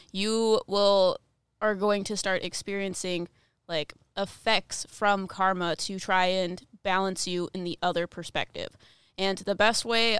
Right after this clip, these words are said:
of doing that, of getting rid of that negative karma that is trying to balance you in the spirit realm, is to set up a soul contract and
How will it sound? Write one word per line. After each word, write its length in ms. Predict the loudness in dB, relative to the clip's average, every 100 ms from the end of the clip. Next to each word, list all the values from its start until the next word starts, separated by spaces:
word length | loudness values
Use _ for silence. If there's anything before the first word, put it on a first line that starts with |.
| 2
of 460 | 2 4 2 -4 _ _ _ _ _ _
doing 320 | -2 -2 0
that, 260 | 0 0 0
of 220 | -2 -2
getting 340 | -6 -4 -4 -4
rid 180 | -2
of 180 | 0 -2
that 220 | -2 -2
negative 400 | -2 -4 -4 -6
karma 380 | -4 -4 -2 -2
that 140 | -2 -2
is 140 | -4
trying 280 | -4 -6 -6
to 100 | -6
balance 420 | -2 -2 -2 -4
you 140 | -6
in 60 | -4
the 60 | -6
spirit 320 | -4 -4 -2
realm, 280 | 0 0 -2 -10 -20 -20 0
is 340 | 2 4 2 -4
to 600 | -4 -2 -2 0 -2 -4
set 220 | -2 -2
up 120 | -2
a 60 | -4
soul 240 | -6 -6
contract 500 | -2 -4 -2 -4 -4 -6
and 420 | -4 -4 -6